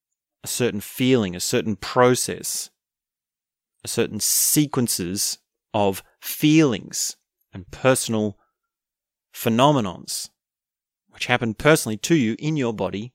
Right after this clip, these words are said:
emotionally. And if you're resisting that, you're trying to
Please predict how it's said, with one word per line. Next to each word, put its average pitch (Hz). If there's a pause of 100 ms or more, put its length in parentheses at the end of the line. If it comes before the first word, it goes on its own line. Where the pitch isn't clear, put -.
emotionally. 147 (320)
And 123
if 131
you're 147
resisting 139
that, 104
you're 123
trying 160
to 101